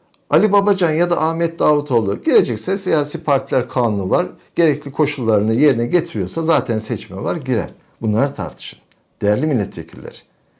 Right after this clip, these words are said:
eğer bir parça Türk halkına ve Türkiye'ye saygınız varsa yapmanız gereken bunlar.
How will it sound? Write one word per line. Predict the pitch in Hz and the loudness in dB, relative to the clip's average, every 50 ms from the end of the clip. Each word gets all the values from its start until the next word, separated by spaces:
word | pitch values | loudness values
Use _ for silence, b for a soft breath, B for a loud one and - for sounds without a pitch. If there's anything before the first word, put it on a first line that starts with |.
| _ _ - | _ _ 0
eğer | 120 110 123 110 127 | 2 4 4 4 2
bir | 202 247 247 | -2 -2 2
parça | - 147 113 95 95 - - 95 117 135 b b b b b b b - | 2 2 2 2 0 -4 -6 -8 -8 -8 b b b b b b b -4
Türk | - 220 226 220 - | -2 -2 0 0 2
halkına | 131 - 127 - - 95 90 | 2 2 2 0 -4 -6 -4
ve | 95 104 104 | -4 -6 -4
Türkiye'ye | - 214 196 - - 117 101 | -6 -6 -6 -2 -2 -2 -2
saygınız | 98 - - 117 117 113 113 113 110 131 185 | 0 0 0 0 0 0 0 -2 -2 -2 -2
varsa | 247 226 135 - - 175 175 b b b b b - | -2 -2 -2 -4 -6 -8 -8 b b b b b -2
yapmanız | 107 107 104 - - 123 131 120 110 | 0 0 0 0 -2 -2 -2 -2 -2
gereken | 101 95 90 87 - - 170 175 175 B B B B - | -2 -2 -2 -2 0 0 0 0 -2 B B B B -2
bunlar. | 117 117 110 104 98 82 78 - | 0 2 2 2 0 -2 -4 -10